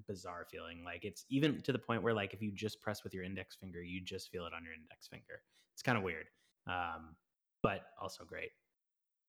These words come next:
The other thing that's interesting about it too, and this, this part, I don't f-, really, it doesn't feel like a Half-Life game, but I think that's okay, is that, like, the,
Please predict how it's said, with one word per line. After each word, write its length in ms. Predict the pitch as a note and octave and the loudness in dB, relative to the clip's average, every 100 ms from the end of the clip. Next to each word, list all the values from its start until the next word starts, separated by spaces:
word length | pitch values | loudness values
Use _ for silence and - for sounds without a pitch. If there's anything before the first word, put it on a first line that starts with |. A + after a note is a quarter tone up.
| _ _ _ - | _ _ _ 8
The 120 | C#3+ | 10
other 120 | G3 | 10
thing 120 | A3 | 8
that's 200 | G3 C3+ | 4 4
interesting 360 | B2 B2+ C#3 C3+ | 4 2 0 4
about 160 | A#2 G2+ | 6 4
it 60 | |
too, 140 | A#2 A2+ | 4 6
and 100 | C3 | 6
this, 140 | - | 2
this 260 | C3+ E3+ - | 4 2 4
part, 320 | C#4 B3 - | 6 6 4
I 80 | - | 4
don't 240 | C#3+ F3 | 6 6
f-, 300 | F3+ - - B2 | 4 -10 -10 -2
really, 500 | A#2+ C#3 C3+ A#2+ - - | 6 8 8 4 2 0
it 260 | A2 - | 0 2
doesn't 380 | G2+ G#2 D3 - | 0 2 0 0
feel 120 | F3+ | 4
like 140 | F3+ F3+ | 4 4
a 40 | |
Half-Life 360 | F#3 F#3 F#3 F#3 | 2 4 2 4
game, 160 | G3 | 6
but 120 | E3+ | 8
I 60 | G#2 | 6
think 180 | B2+ B2+ | 6 4
that's 180 | A2+ G2+ | 4 4
okay, 600 | F2+ - F2+ F#2 B2+ C3+ _ - _ _ | 0 -2 -2 0 -2 -4 _ -20 _ _
is 180 | C3 A#2 | 6 8
that, 340 | B2 A#2+ A2 A#2 | 10 10 10 8
like, 320 | G#2+ G2 - | 6 4 -2
the, 280 | A#2 A2 A2+ | -2 2 2